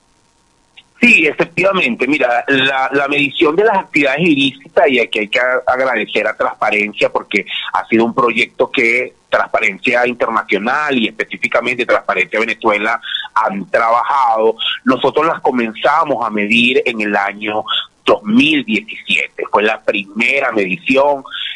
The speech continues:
de este tipo que se hacía en Venezuela sobre intentar caracterizar las, las economías ilícitas.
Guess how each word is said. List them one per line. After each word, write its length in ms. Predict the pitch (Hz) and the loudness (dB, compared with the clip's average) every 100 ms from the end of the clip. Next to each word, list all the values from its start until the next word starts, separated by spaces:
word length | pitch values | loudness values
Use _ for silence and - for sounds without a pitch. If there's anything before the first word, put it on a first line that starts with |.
| - | -6
de 140 | - | -4
este 280 | - - 113 | -2 -4 -6
tipo 440 | - 147 151 - | 0 0 0 -2
que 100 | - | -2
se 120 | 101 107 | -2 -4
hacía 220 | - 104 | 0 0
en 80 | 101 | 0
Venezuela 640 | 117 104 - 151 160 131 | -4 -4 0 2 2 0
sobre 220 | 120 110 | 0 0
intentar 840 | 110 110 110 113 107 - - 139 131 | 0 -2 -2 -4 -6 -2 0 0 0
caracterizar 720 | 120 104 - 107 95 - 98 | -2 -2 0 0 2 0 0
las, 200 | 104 123 | 0 -2
las 180 | 117 101 | -2 0
economías 520 | 98 101 95 98 101 | -2 -2 -2 -4 -2
ilícitas. 640 | 117 127 180 180 175 175 | -2 0 -2 -2 -2 0